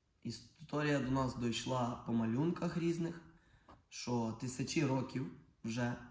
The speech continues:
кілька тисяч років тому, в Китаї було, є на вазах всяких, були люди,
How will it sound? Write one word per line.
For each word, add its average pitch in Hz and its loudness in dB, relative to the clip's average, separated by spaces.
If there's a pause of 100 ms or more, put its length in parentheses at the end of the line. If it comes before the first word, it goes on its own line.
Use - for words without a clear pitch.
(680)
кілька 127 -2
тисяч 113 -4
років 113 -4
тому, 170 4 (680)
в - -20
Китаї 143 2 (380)
було, 120 2 (300)
є 135 2
на 120 2
вазах 135 2
всяких, - -6 (560)
були 120 2
люди, 156 4